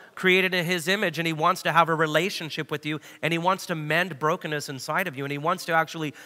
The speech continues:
create a peace and, and a perfection inside of you that only comes through a relationship with Jesus. And I mean perfection that when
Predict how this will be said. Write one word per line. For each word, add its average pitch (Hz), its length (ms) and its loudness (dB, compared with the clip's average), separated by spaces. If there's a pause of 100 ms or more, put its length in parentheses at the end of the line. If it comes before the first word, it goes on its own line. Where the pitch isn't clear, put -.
(160)
create 180 400 2
a 151 80 2
peace 202 600 -4
and, 156 180 -2 (240)
and 160 140 0
a 147 40 -2
perfection 185 600 -2
inside 160 340 0
of 151 80 -6
you 151 100 -4
that 147 160 -4
only 175 280 -4
comes 190 340 -4
through 156 160 -6
a 143 40 -4
relationship 139 720 -6
with 123 120 -10
Jesus. 135 400 -10
And 127 120 -6
I 135 40 -4
mean 147 200 -6 (260)
perfection 160 520 0
that 143 140 0
when 139 280 -4